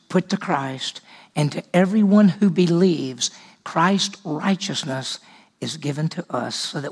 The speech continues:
we can have eternal life. Amazing, amazing. So when we believe that, now we go back to this. He says, "Don't, I didn't do anything wrong. I didn't do anything wrong."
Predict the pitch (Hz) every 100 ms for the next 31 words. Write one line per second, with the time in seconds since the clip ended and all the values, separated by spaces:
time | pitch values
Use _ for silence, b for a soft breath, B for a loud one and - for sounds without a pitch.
0 | - 170 185 - 123 113 113 - b b
1 | 139 - 127 117 117 113 - 123 127 -
2 | - - _ b b b b b 123 120
3 | 117 117 117 - - - _ _ _ -
4 | 123 131 120 - - - B B - 151
5 | - B - 175 175 170 175 143 156 175
6 | 127 - 170 175 185 185 185 165 156 233
7 | 180 220 B B 170 214 233 190 240 269
8 | 269 311 302 208 220 190 285 208 190 202
9 | 202 196 196 214 190 196 175 196 87